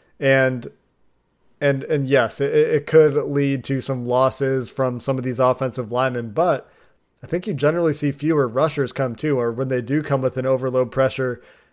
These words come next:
you know exactly where it's coming from, and you can get those hot reads in there. So it wouldn't surprise me at all to see it, and it wouldn't surprise me to see it go pretty well from a pressure perspective, regardless of the offensive line.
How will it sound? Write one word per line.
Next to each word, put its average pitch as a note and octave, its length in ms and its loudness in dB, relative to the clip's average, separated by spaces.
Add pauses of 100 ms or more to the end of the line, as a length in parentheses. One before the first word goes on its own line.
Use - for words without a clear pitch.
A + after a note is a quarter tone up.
you C#3 160 -2
know C#3 200 2
exactly C3 460 2
where C3 140 2
it's C3 100 -2
coming C3+ 260 0
from, A#2+ 200 -6
and A#2 100 -4
you A2 60 -12
can B2 120 -6
get A#2+ 160 0
those B2 160 0
hot C3+ 260 0
reads B2+ 220 -6
in C3 100 -2
there. A2+ 160 -6
So A#2 320 -2 (260)
it - 60 -14
wouldn't E3 300 4
surprise E3 360 2
me D#3+ 80 0
at D#3 60 4
all D3+ 140 4
to D3 60 -2
see D3+ 200 0
it, D#3 140 2
and D3+ 80 -6
it C3 100 -2
wouldn't D3+ 240 -2
surprise C3+ 340 0
me C3+ 140 -4
to B2 60 -4
see C3+ 240 -2
it A2+ 100 -4
go B2+ 340 2 (240)
pretty E3 240 0
well B2+ 360 2
from A#2+ 200 -8
a A2+ 60 -6
pressure C3 380 -2
perspective, A#2 580 -8
regardless A#2+ 540 -2
of A2+ 100 -6
the A2+ 120 -8
offensive A2+ 500 -14
line. A2 220 -12